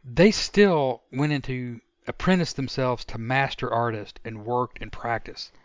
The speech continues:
So there's, you can have an innate, innate ability, but you still need to work at it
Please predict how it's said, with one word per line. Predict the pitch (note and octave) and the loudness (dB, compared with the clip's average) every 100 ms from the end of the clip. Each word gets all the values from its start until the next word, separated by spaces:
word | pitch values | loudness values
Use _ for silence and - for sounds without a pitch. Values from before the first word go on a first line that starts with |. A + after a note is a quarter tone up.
| _ - _ | _ -20 _
So | - C#3+ C3 A#2+ | -4 -2 0 -2
there's, | A#2+ C#3+ B2 _ _ _ _ _ _ _ _ | 0 -2 -4 _ _ _ _ _ _ _ _
you | D#3 | 0
can | G3 | 4
have | F3+ G#3 | 6 4
an | E3+ | 4
innate, | F3 E3+ - _ | 4 2 -2 _
innate | D3 D#3+ E3 | 0 2 2
ability, | C#3 C#3 C#3+ C#3 D3 C#3+ _ _ _ _ _ _ _ _ | 2 0 0 0 -2 -6 _ _ _ _ _ _ _ _
but | - - | -10 -4
you | - | -4
still | - E3 | 2 2
need | C#3 C3 | 2 0
to | |
work | A2+ A2+ - | -2 -4 -4
at | G2 | -10
it | G2 A2 | -12 -20